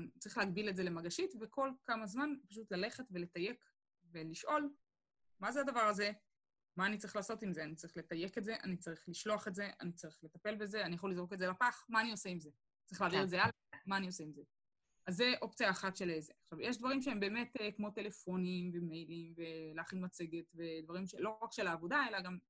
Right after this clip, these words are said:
Speaker 1: היום צריך גם להכין מצגת לצורך העניין, גם לפעמים בגן.
Speaker 2: כן.
Speaker 1: יצא לי כבר להכ-, להכין מצגת לגן, ליום הולדת של הילד, תביאו את כל התמונות שהיו לו ונעשה מזה מצגת.
Speaker 2: כן.
Speaker 1: סבבה. זורמת.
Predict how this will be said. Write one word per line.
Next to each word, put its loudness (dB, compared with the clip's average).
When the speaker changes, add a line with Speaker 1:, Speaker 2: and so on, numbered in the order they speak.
Speaker 1:
היום 2
צריך 0
גם 2
להכין 2
מצגת 0
לצורך -4
העניין, -2
גם 0
לפעמים -4
בגן. 0
Speaker 2:
כן. 2
Speaker 1:
יצא -2
לי -2
כבר 2
להכ-, 2
להכין 6
מצגת 2
לגן, 4
ליום 2
הולדת 4
של 2
הילד, 4
תביאו 0
את -8
כל 6
התמונות 2
שהיו 2
לו 8
ונעשה 0
מזה -4
מצגת. -12
Speaker 2:
כן. 2
Speaker 1:
סבבה. -4
זורמת. -2